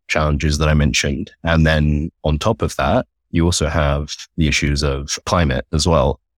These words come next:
which just go into exacerbating these conditions and exacerbating how this kind of, like, inequality plays out and impacts people at a global scale. So,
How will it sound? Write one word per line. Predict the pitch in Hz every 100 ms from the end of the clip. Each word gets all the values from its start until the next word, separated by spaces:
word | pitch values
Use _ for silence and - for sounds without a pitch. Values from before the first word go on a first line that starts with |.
| _ -
which | 73 - - - -
just | 80 -
go | 82 76 73 73 71 76
into | 80 76 - 76 69 69 -
exacerbating | 80 78 - - 73 73 80 71 73 71 - _
these | - -
conditions | 76 71 - 69 69
and |
exacerbating | 73 73 67 - 71 71 73 67 71 -
how | - 73 71 69 69 - _ _ _ _ _
this | 87 -
kind | 80 78
of, | 76
like, | 76 67 - _ -
inequality | 82 76 76 73 - 76 73 76 85 -
plays | - 78 73
out | 71 71
and | 71 76
impacts | 73 73 -
people | 76 69 76 71 73 -
at | 71 -
a | 78
global | 76 73 69
scale. | - 73 92 - _ _ _ _ _ -
So, | - 80 78 78